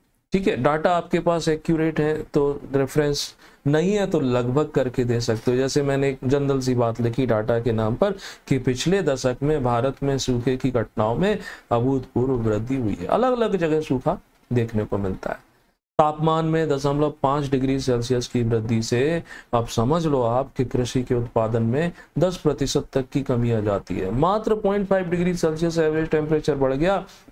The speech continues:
तो जिस खेत में एक क्विंटल उपज होती थी वो घट करके कितनी रह जाएगी? नाइंटी केजी रह जाएगी। दूसरा चैलेंज,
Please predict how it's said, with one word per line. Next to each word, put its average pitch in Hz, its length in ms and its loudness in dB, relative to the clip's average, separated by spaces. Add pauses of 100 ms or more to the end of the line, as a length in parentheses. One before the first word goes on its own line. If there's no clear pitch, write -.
(100)
तो 135 60 2
जिस 151 240 0
खेत 147 240 0
में 151 160 2
एक 151 100 -4
क्विंटल 147 320 0
उपज 139 260 0
होती 123 280 0
थी 185 280 0 (280)
वो 135 80 2
घट 123 220 0
करके 135 320 0
कितनी 139 320 -2
रह 127 160 0
जाएगी? 120 320 2
नाइंटी 120 340 0
केजी 110 280 0
रह 113 140 0
जाएगी। - 280 -6 (1400)
दूसरा 147 280 0
चैलेंज, - 400 -6